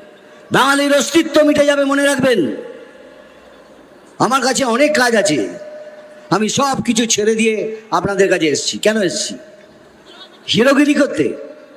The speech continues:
আজ পঞ্চাশ বছর ধরে হিরোগিরি করছি, আবার কি হিরোগিরি করা কি আছে? কিন্তু আমি এসেছি আপনাদের সাথে দেখা করতে,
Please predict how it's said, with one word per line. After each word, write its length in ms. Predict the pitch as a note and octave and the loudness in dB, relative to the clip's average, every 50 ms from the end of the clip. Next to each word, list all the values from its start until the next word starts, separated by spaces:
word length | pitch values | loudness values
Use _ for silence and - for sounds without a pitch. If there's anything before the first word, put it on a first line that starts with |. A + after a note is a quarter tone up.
| - - - - - - - - - - - - - - - - | -20 -20 -20 -20 -20 -20 -20 -20 -20 -20 -20 -20 -20 -16 -6 -2
আজ 160 | F#3+ G#3 G#3 G#3 | 0 0 2 2
পঞ্চাশ 380 | A3+ B3 B3+ G#3+ C#4+ C#4 B3 A#3 | 0 0 2 2 2 2 2 2
বছর 220 | B3+ B3+ A3+ C#4 | 2 2 2 2
ধরে 240 | A3+ A3 C4+ C4 B3+ | 2 2 2 2 2
হিরোগিরি 440 | A#3 A3 A#3+ B3+ A#3 A#3+ A3+ A3+ G#3+ | 2 2 2 2 2 2 0 2 2
করছি, 440 | F#3 F3+ F3+ - - A#2+ G#2+ F2 - - - - - - - - - - - - - - | 2 0 0 -2 -4 -4 -6 -8 -8 -14 -20 -20 -20 -20 -20 -20 -20 -20 -20 -20 -6 -2
আবার 220 | - G3 C4+ D4 D4 | 0 2 2 2 2
কি 100 | - D4+ | 2 0
হিরোগিরি 440 | D4 C#4 C#4+ D4 D4 D4 D4 D4+ C4+ | 0 2 2 2 2 2 0 0 0
করা 200 | D4 C#4+ C#4+ C#4 | 0 0 0 0
কি 180 | - C4+ C#4+ | 0 2 2
আছে? 320 | B3+ A3+ - E3 D#3+ - - - - - - - - - - - - - - - - - - - - - - - - - - - - - - - - - - - - - - - - - - - - - | 2 2 0 -2 -2 -4 -4 -8 -10 -14 -16 -18 -18 -18 -18 -18 -18 -18 -18 -18 -18 -18 -18 -18 -16 -16 -16 -16 -16 -18 -18 -18 -18 -18 -18 -18 -20 -18 -18 -18 -18 -18 -20 -20 -20 -20 -20 -20 -6 -2
কিন্তু 680 | - D4 D#4 - G#3+ D4+ C#4 A3 E3 - - - - - - - - - - - - - - | 0 0 2 2 2 2 2 2 2 0 -2 -6 -10 -12 -16 -18 -20 -20 -20 -20 -20 -16 -6
আমি 240 | - D3+ G3 A3 A3+ | -2 -2 0 0 0
এসেছি 480 | A#3 A3 G#3 C4 B3 - B3+ C4+ C#4 C4 - - - | 0 0 -2 -2 -2 -2 -2 -2 -4 -6 -8 -4 -2
আপনাদের 400 | D3 E3+ F3 F3+ G3+ G3+ G3+ G3+ | -2 0 0 0 0 0 0 0
সাথে 260 | - C#4 - - F3+ | 0 2 2 2 2
দেখা 240 | D3+ E3 D#3 D#3+ G3+ | 2 2 2 4 4
করতে, 600 | G#3 G#3 G3+ - - G#3 G#3 A3 - - - - | 4 4 4 2 0 0 0 0 -2 -4 -6 -10